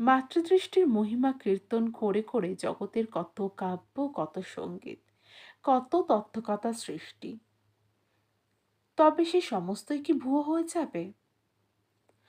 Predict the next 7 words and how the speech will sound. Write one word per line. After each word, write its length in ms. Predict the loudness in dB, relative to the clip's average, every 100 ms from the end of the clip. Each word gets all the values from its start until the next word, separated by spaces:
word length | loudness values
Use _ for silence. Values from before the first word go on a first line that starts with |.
| -12 4
অমিতা 380 | 4 4 0 -2
কি 200 | 0 0
বিশ্বভুবনের 960 | 0 -2 -4 -4 0 0 0 2 2 2
মাতৃসমাজের 880 | 0 -4 -6 -6 -2 -2 -2 -4
কাছে 280 | -4 -6 -4
হেয় 280 | -4 -4 -6
হবে? 500 | -4 -6 -6 -8 -10